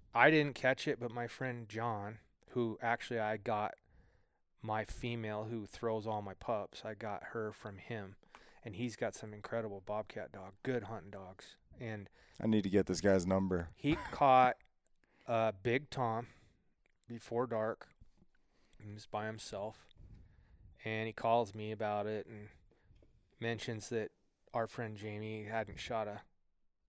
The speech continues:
Speaker 1: cat yet. I go, "Are you kidding me?" And it's a small little side story there. And he goes, "No, he let his father in on." I go, "Well, I'm in on that tomorrow if you need my help." So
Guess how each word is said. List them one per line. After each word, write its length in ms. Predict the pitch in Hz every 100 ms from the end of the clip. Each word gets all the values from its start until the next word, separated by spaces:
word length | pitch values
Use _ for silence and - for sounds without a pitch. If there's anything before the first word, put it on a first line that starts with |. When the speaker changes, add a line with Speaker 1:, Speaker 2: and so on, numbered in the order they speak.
| _ -
Speaker 1:
cat 340 | - 127 101
yet. 180 | 117 117
I 60 | 147
go, 140 | 170
"Are 60 | 170
you 180 | 175 220
kidding 400 | - 214 214 208
me?" 340 | 202 202 202
And 120 | 127 92
it's 180 | 101 -
a 40 |
small 300 | - 117 107
little 160 | 104 95
side 320 | - 104 104
story 320 | 98 113 107 107
there. 120 | 104
And 80 | 107
he 80 |
goes, 180 | 104 101 101
"No, 320 | 131 147 135
he 80 | 117
let 160 | 127
his 100 | 117
father 380 | - 131 127 131
in 80 | 131
on." 160 | 120 117
I 80 |
go, 180 | 110 98 - - - - - -
"Well, 100 | 113 113
I'm 200 | 180 180
in 120 | 160
on 180 | 131 127
that 240 | 139 135
tomorrow 400 | 123 117 113 110
if 120 | 104
you 80 | 127
need 160 | 123 117
my 200 | 113 107
help." 280 | 113 107
So 280 | - 123 110